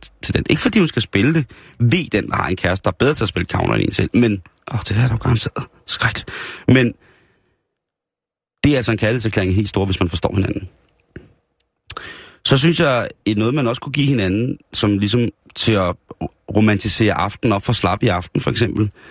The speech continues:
Det kan være, at jeg lige har spist en, en tallerken fyldt med dejlige fiskefingre og gennemkogt broccoli. Og så stiller du det så op, og så laver du lige et frak show med noget pandekagedej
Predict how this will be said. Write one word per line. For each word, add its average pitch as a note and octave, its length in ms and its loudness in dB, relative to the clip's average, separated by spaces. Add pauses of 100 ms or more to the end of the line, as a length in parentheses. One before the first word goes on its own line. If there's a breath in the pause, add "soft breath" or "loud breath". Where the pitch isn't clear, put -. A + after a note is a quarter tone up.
(420 loud breath)
Det - 80 -2
kan G#2 80 2
være, G2 80 2
at G2 40 2
jeg G#2+ 80 0
lige G#2+ 120 0
har A2+ 60 2
spist G2+ 360 -2
en, F2+ 320 -2 (200)
en F2 260 0 (300)
tallerken F2+ 360 2
fyldt - 220 -2
med F2+ 160 2
dejlige F2 240 -2
fiskefingre G2+ 720 0
og E2 220 -4
gennemkogt G2 440 -2
broccoli. A2 420 0 (640 loud breath)
Og G2 120 0
så C#3+ 120 0
stiller C#3+ 260 2
du B2 100 2
det C3+ 80 0
så C3+ 80 0
op, A#2+ 200 0
og - 200 -2
så B2 120 0
laver A#2 200 2
du C#3 80 0
lige C3 80 4
et C3+ 80 -2
frak A#2 200 -4
show A#2+ 160 0
med B2 80 2
noget B2 120 0
pandekagedej A2 600 0